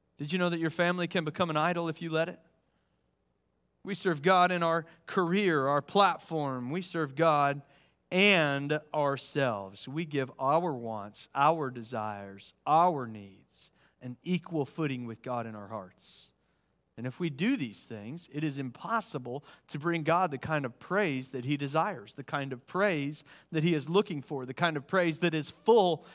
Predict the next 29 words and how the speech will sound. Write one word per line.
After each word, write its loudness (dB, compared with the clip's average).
and 0
complete 2
and 2
whole 4
and -2
never 4
shifts -4
and 0
never 2
changes, -6
rather 4
than -4
the -6
kind -2
of -8
praise -4
that -2
is -4
empty. -8
Jesus -2
said, 0
"No -2
man -2
can -8
serve -10
two -4
masters." -16
Worship -4
God -4